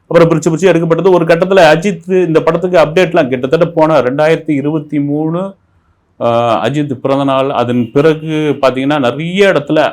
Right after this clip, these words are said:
அப்டேட் கேட்டு, கேட்டு, கேட்டு சோர்ந்தே போயிட்டாங்க. ஓகேங்கண்ணே, இப்ப சமீபமா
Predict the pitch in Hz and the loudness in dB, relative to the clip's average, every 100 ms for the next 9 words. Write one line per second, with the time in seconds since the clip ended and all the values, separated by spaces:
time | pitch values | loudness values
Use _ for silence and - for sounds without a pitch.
0 | - 113 143 156 160 151 147 147 151 156 | -4 -4 0 0 0 0 0 -2 0 -2
1 | 165 165 156 175 180 143 123 113 87 _ | -2 0 0 2 2 2 0 -2 -4 _
2 | _ _ _ _ _ _ _ - _ - | _ _ _ _ _ _ _ -20 _ 0
3 | 143 147 139 131 - 135 143 - 208 - | 2 4 2 2 -2 -4 -4 0 0 2
4 | 156 175 160 143 143 - | 2 2 2 2 2 -2